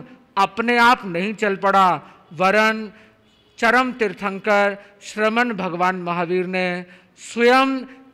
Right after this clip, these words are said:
इसकी व्यवस्था की थी। समवायांग सूत्र का मूल पाठ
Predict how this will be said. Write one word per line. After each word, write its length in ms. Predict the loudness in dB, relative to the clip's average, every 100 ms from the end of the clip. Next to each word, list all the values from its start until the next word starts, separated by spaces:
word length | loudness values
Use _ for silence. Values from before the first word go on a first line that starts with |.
| -10
इसकी 360 | -10 -8 -8
व्यवस्था 560 | -6 -6 -6 -8 -4 -4
की 200 | -2 -8
थी। 500 | -6 -4 -4 -8 -18 _ -6
समवायांग 680 | -4 -2 0 2 2 0 -4
सूत्र 340 | -8 -6 -4
का 360 | 0 2 2 0 -8 -20 -14
मूल 340 | -4 0 0
पाठ 460 | 0 2 4 2